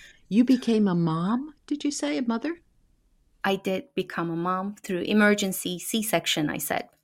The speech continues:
Speaker 1: Ah, okay. Okay.
Speaker 2: So that was, um, <clears throat> interesting because in the time aft-, in the aftermath of that,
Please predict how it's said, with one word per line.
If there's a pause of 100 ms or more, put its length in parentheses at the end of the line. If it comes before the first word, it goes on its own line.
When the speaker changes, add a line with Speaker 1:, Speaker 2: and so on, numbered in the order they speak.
(100)
Speaker 1:
Ah,
okay. (160)
Okay. (680)
Speaker 2:
So
that
was,
um, (440)
<clears throat>
interesting
because (720)
in
the
time
aft-,
in
the
aftermath
of
that,